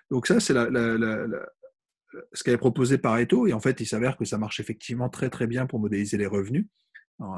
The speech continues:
donc c'est ce qu'on appelle aussi des lois, des lois, euh, à queue épaisse,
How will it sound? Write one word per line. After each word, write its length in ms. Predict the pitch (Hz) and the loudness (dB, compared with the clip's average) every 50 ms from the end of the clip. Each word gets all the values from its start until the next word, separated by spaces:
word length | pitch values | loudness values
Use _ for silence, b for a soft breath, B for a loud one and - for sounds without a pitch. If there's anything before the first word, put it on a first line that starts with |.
| - - - - - | -10 -12 -14 -18 -14
donc 180 | 123 127 117 - | -10 -8 -6 -4
c'est 80 | 135 127 | -4 -2
ce 40 | |
qu'on 100 | - 151 | 0 0
appelle 180 | 143 127 156 156 | 4 4 6 4
aussi 180 | 135 - - 143 | 4 2 2 2
des 100 | 135 117 | 4 4
lois, 280 | 120 127 131 131 127 | 6 6 4 4 2
des 140 | 123 123 110 | 2 0 0
lois, 340 | 107 110 113 113 113 113 - - | 0 0 0 0 -2 -4 -6 -8
euh, 260 | 117 104 98 98 92 - | -8 -8 -6 -8 -8 -6
à 120 | 110 110 | -6 -2
queue 140 | - - 120 | 2 4 4
épaisse, 440 | 113 - - 226 214 - - - | 4 4 2 0 0 -4 -8 -12